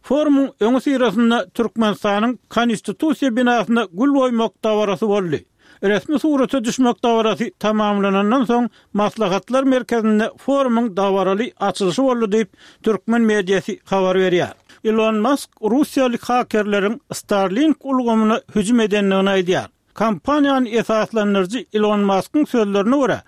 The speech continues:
Starlink kemra ulgamy Russiýa bilen Ukrainanyň arasynda barýan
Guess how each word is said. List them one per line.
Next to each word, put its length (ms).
Starlink 680
kemra 460
ulgamy 440
Russiýa 420
bilen 320
Ukrainanyň 640
arasynda 480
barýan 380